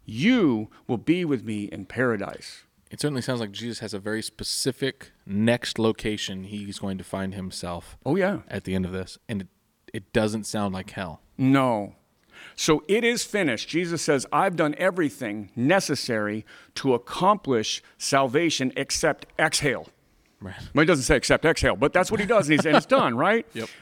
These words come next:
Speaker 1: Before that, he says, "God, here you are, Father, I, into your hands I commit my spirit." My spirit's not going to hell, it's going to you. He looks at the thief next to him and says, "Today you'll be with me in paradise." In Acts,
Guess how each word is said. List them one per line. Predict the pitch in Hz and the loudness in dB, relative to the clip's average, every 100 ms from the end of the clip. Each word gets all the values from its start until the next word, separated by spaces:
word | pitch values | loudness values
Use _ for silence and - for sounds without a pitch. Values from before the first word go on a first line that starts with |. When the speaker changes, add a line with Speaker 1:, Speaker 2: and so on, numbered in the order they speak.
| _ | _
Speaker 1:
Before | - 226 233 254 | 0 2 6 6
that, | |
he | 233 | 6
says, | 220 185 | 2 -2
"God, | 113 208 208 151 | 2 4 4 2
here | 220 | -2
you | 240 240 | 2 2
are, | 143 | 2
Father, | 220 220 190 143 - | 4 4 4 2 2
I, | 196 196 | 2 2
into | 214 214 | 0 0
your | 160 165 254 220 | 0 2 4 4
hands | 196 160 160 | 4 2 2
I | 160 | 0
commit | 165 165 | 0 -2
my | 156 131 | 0 -4
spirit." | - 151 113 | -2 0 0
My | 151 | 0
spirit's | 214 214 175 | 0 0 0
not | 143 | 0
going | 151 | 0
to | 131 | 0
hell, | 190 | 0
it's | 208 | 0
going | 220 202 | 0 0
to | |
you. | 135 214 247 123 - _ _ _ _ _ _ | 0 0 0 -2 -6 _ _ _ _ _ _
He | 180 | 2
looks | 220 226 | 4 2
at | 202 | 2
the | 208 | 0
thief | - 202 165 | 0 -4 0
next | 190 240 | 2 2
to | - | 2
him | 185 | -2
and | 165 | 0
says, | 165 156 | -2 -2
"Today | - 165 123 151 240 | -2 -2 -2 0 0
you'll | 247 233 196 | 0 -2 -2
be | 185 | -2
with | 160 131 | -2 -2
me | 139 | -2
in | 117 | -4
paradise." | - 127 104 76 - - - - _ _ _ _ _ _ _ _ _ _ _ - - - _ _ _ _ _ _ _ _ _ _ _ _ _ _ _ _ _ | -6 -6 -6 -8 -10 -12 -12 -16 _ _ _ _ _ _ _ _ _ _ _ -16 -16 -18 _ _ _ _ _ _ _ _ _ _ _ _ _ _ _ _ _
In | 151 - | 2 4
Acts, | 156 131 - - - | 4 2 0 -10 -12